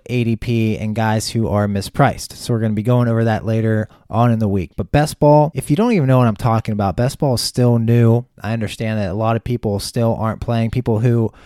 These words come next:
I know would love to play. But if you need a reminder, best ball is just when you draft your team and then that's it. The computer sets your lineup every single week.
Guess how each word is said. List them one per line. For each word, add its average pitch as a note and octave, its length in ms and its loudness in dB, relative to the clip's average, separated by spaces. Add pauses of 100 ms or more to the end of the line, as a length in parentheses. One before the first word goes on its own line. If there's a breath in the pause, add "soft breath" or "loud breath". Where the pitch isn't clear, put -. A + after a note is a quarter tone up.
(140 loud breath)
I B2 120 -4
know C3 160 4
would A2+ 160 0
love C3 200 2
to A2 80 -6
play. G#2 440 -2
But A2 320 4
if A2+ 240 -4
you A2+ 40 -2
need C#3 200 2
a C3+ 40 4
reminder, B2 440 2
best B2 320 0
ball A#2 220 2
is A2 100 -2
just A2 280 -4
when A2 280 0
you G2+ 220 -2
draft A2+ 340 0
your G#2+ 80 -4
team C3 240 -2
and G2+ 80 -2
then F#2+ 120 0
that's F#2 280 -4
it. D3+ 180 0 (100)
The - 60 -18
computer A#2 440 0
sets A#2 340 -4
your A2+ 100 0
lineup G2+ 520 0 (180)
every A#2+ 320 -2
single G#2+ 540 0
week. C#3 380 0